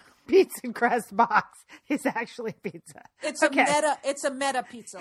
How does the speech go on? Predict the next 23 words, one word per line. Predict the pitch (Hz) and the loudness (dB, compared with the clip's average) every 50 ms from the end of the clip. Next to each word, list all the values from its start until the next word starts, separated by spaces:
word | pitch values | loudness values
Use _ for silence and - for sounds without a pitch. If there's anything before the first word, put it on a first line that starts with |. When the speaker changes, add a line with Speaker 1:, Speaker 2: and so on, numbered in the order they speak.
| 339 190 | -10 -2
Speaker 1:
<laughs> | - | 2
It | 302 202 262 - - | 2 2 4 6 6
is, | 269 - - 196 - - - | 6 6 4 -2 -14 -12 -4
Julie. | - 247 220 196 196 185 160 - _ _ _ _ _ _ _ - | -2 0 0 0 0 -2 -4 -8 _ _ _ _ _ _ _ -8
Okay, | 220 208 - - 160 139 139 - _ _ _ - | -8 -8 -8 -10 -12 -12 -14 -16 _ _ _ -16
alrighty. | 190 180 165 151 143 135 139 135 - _ _ _ _ | -12 -12 -12 -12 -12 -14 -16 -18 -20 _ _ _ _
I'm | - 240 | -10 -6
not | 254 262 262 247 - | -4 -4 -4 -2 -2
sure | 277 247 | -2 0
this | 214 220 - - - | 0 0 -2 -2 2
qualifies | - 247 214 196 185 - 214 185 175 175 - | 2 4 4 2 0 -2 -4 -4 -4 -6 -8
as | 190 180 - | -10 -12 -8
center | - 220 196 190 190 190 | -6 -4 -4 -4 -6 -8
of | 185 | -8
the | 170 180 | -6 -6
universe | 180 180 175 165 165 165 - | -6 -8 -8 -8 -10 -10 -10
thinking, | - - 180 156 - 170 151 160 | -10 -12 -12 -12 -12 -14 -12 -8
Speaker 2:
No, | 294 | -6
Speaker 1:
but | 285 - - | -6 -4 -4
Speaker 2:
no, | 254 - | -4 -4
okay, | - - 254 190 262 208 349 | -4 -6 -6 -6 -6 -6 -6
okay. | 311 247 208 - - - - - - - - | -8 -10 -14 -16 -18 -20 -20 -20 -20 -12 -4
Well, | 285 330 262 185 170 | -2 0 0 0 -2